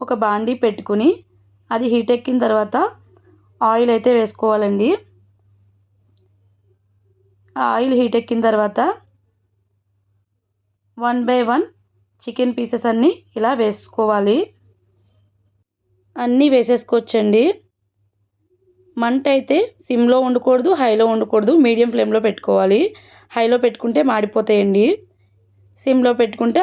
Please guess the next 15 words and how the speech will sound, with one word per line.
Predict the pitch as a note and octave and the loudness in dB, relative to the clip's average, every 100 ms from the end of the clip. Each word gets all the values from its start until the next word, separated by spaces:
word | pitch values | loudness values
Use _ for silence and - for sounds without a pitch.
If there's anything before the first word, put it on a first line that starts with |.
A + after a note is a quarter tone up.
| G#4 | 0
ఆయిల్ | A#3 A#3 A3 | 0 0 0
అబ్జర్వ్ | F#3 G#3+ A3 | 0 0 0
చేసేసుకుంటుంది. | G#3 G#3 - G3+ F#3+ G3 A#3 G4 _ _ _ _ _ _ _ _ _ - | -2 -6 -6 -4 0 0 0 -2 _ _ _ _ _ _ _ _ _ -8
ఇలా | A#3 C#4+ | -4 -2
ఒక | C#4 | -2
సైడ్ | B3 A#3+ | -2 -2
వేగిన | A#3+ A3+ A#3 | 0 -2 -2
తర్వాత | A#3 A3 G#3 G#3 D4 A4+ _ _ _ _ | -2 0 -2 -2 -4 -4 _ _ _ _
అన్నీ | A3+ A#3 B3 | -8 -4 -2
ఒకసారి | A#3+ - A#3+ | -4 -2 0
రివర్స్ | B3+ G#3+ A3+ - | 0 0 -4 -4
చేసుకోవాలి. | A3+ G#3 G#3+ G3+ G3 G#3 F4 G#4+ _ _ _ _ _ _ _ _ _ _ _ _ _ _ _ - | -6 -4 -2 0 2 2 0 -4 _ _ _ _ _ _ _ _ _ _ _ _ _ _ _ -12
ఇవి | A#3+ E4 | -8 -6
త్వరగానే | C#4+ A#3+ A#3 B3 E4 | -2 -2 0 0 0
ఫ్రై | C4+ | 0